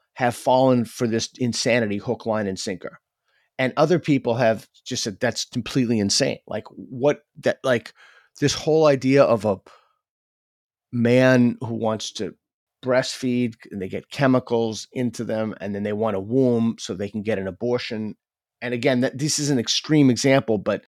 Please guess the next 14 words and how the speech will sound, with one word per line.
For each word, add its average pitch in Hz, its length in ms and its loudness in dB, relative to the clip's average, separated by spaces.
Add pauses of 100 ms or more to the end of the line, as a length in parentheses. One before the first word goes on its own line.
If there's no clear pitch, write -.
(640)
why 147 380 2
is 175 240 4
it 120 120 -4
that 120 180 0 (1300)
people, 160 800 -2 (680)
wh-, 160 280 2 (220)
i-, 185 160 2
is 175 180 2
there 185 100 6
some 240 400 2
personality 143 840 2
or - 80 2
attitudinal 135 640 2
disposition 123 760 0